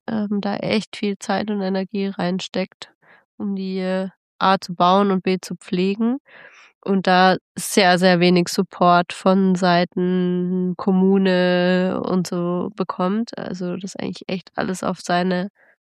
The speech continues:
eigenen Kosten macht. Ähm, deswegen, wenn ihr dort seid, dann könnt ihr entweder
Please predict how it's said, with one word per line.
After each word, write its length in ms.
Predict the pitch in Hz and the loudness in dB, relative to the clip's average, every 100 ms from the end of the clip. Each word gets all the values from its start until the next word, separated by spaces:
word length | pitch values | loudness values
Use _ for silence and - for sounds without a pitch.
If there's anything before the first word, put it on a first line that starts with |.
| _ | _
eigenen 640 | - 185 185 185 180 180 180 _ _ | 0 2 2 2 2 0 -4 _ _
Kosten 520 | - - 196 - 190 180 | -6 -2 -2 -2 -2 2
macht. 420 | 175 214 - - _ _ _ _ _ _ _ _ _ _ _ - - - - _ _ - | 2 0 -4 -18 _ _ _ _ _ _ _ _ _ _ _ -20 -20 -20 -20 _ _ -4
Ähm, 300 | 196 185 180 | 0 0 -2
deswegen, 480 | 202 - 214 180 175 | -4 -2 -2 0 0
wenn 140 | 233 | 2
ihr 100 | 311 | 2
dort 280 | 233 226 226 | 2 2 0
seid, 500 | 180 180 208 269 - _ _ _ _ _ _ _ _ _ - | 2 2 2 -2 -10 _ _ _ _ _ _ _ _ _ -2
dann 640 | 196 190 196 202 202 214 | 0 2 2 0 -2 -6
könnt 260 | - 208 208 | -4 -2 0
ihr 260 | 196 180 170 | 0 0 0
entweder 600 | - 220 247 240 254 285 | -2 -2 0 2 2 0